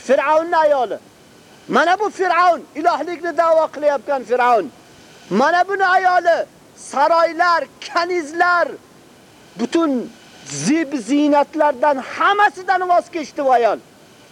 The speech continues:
Fir'avn aytdiki, "Yo, bu tanlagan yo'lingdan qaytasan yoki men seni ham azoblayman",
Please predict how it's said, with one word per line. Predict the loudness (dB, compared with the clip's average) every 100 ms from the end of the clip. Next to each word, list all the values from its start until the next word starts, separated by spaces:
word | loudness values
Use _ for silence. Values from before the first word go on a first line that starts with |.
| -20 -20 -20 -20 -20 -20 -2
Fir'avn | 0 2 2 2
aytdiki, | 0 -2 -12 -4
"Yo, | 0 2 2 0 -6 -18
bu | -4 -2
tanlagan | 0 0 0 0 0 0
yo'lingdan | -2 -2 -2 0 0 0
qaytasan | 0 0 0 0 -2 -2 -10 -20 -8
yoki | 0 0 0 -6
men | -8 -8
seni | -2 -2 0
ham | 0 0
azoblayman", | 2 2 2 0 0 -4